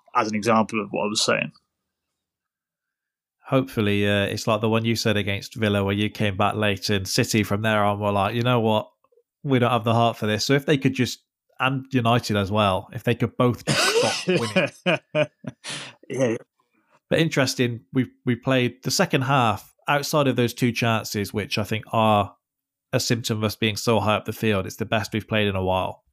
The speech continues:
Speaker 2: Some of the football we played on another day, we score five or six. Um, to do that there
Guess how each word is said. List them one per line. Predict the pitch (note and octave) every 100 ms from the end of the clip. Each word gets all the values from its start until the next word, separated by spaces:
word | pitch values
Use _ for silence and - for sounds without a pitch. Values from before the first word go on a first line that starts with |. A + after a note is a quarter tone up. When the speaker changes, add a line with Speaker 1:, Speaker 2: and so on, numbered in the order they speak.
| -
Speaker 2:
Some | - C#3
of | B2
the |
football | A2 B2+ -
we | A2
played | G2+ A2+ G#2 G2 -
on | -
another | A2+ A2 G#2+
day, | G2 G2+
we | G2
score | G2+ - G#2+
five | F#2+ F#2+ F#2+
or | E2+
six. | - - - - _ _ _ _ _ _ -
Um, | A#2 G#2 F#2+ F2 _ _ _ _ _ -
to | -
do | - D3
that | C#3 B2+ -
there | C3 A#2 A2 G#2+